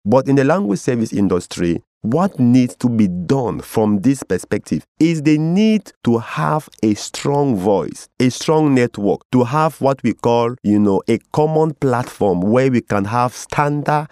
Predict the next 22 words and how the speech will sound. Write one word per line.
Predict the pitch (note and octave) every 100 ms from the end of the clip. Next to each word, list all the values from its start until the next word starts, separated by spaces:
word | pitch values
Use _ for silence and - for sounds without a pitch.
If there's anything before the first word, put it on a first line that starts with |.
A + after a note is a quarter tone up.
| _
practices. | - A#2+ - G#2 - F2+ - _
You | B2
know, | B2+ C3+
we | C#3
can | - C#3 D#3+
make | A3+ -
it | C#3+
in |
such | C3+ - B2+
a | A2
way | A2+ A2+
that | G#2 G2 -
it | A2+ G#2+
becomes | A2+ - D#3+ D#3+
difficult, | A#2+ G2 B2+ B2+ B2+ - G#2+ A2 - _
you | G#2 G2+
know, | G2 G2
to | - G#2 -
think | E3+ C3 G#2 - _ -
or | G2+ G2
work | G#2 C#3+ D#3 - -
on | A2